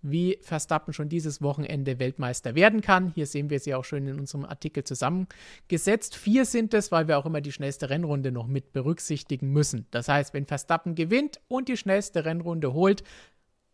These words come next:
dann darf Hamilton maximal Sechster werden. Ohne die schnellste Rennrunde maximal Siebter. Wenn Verstappen Zweiter wird, darf Hamilton maximal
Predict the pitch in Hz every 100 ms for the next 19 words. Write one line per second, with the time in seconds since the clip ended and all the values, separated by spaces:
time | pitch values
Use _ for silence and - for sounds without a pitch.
0 | _ _ _ - 127 139 127 131 - 156
1 | 156 151 135 131 127 - 139 127 127 -
2 | - 175 175 - 139 135 117 98 - _
3 | _ _ _ 165 196 240 214 190 160 156
4 | - 147 135 135 131 131 127 135 _ 160
5 | 143 - 151 131 131 - 196 185 - 120
6 | - _ _ _ 139 131 131 - 143 -
7 | 139 - - 131 220 - 175 165 175 -
8 | _ - 127 - 131 131 135 - 143 -
9 | 151 131 117 - 135 123 113